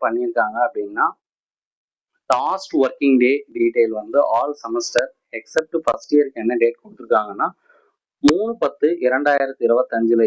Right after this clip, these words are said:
இருந்த தேதியை வந்து பதினேழு பத்து இரண்டாயிரத்தி இருபத்தஞ்சா வந்து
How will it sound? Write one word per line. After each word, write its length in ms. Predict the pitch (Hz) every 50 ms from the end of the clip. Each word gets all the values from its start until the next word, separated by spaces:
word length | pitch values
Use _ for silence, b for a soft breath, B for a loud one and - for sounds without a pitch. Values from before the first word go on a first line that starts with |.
| 107 107
இருந்த 280 | 110 113 113 110 107 117 147 170 - - _ _ 135
தேதியை 320 | 127 135 139 135 139 135 120 110
வந்து 220 | 107 110 120 151 190 190 - _ - 127
பதினேழு 480 | 123 - 165 175 185 185 180 175 180 180 - 127
பத்து 220 | 123 - _ 156 170 - - 120
இரண்டாயிரத்தி 540 | 117 123 131 127 127 120 120 117 - - 117 113
இருபத்தஞ்சா 540 | 113 113 113 113 - 113 113 107 120 123 123 117
வந்து 220 | 113 110 104 117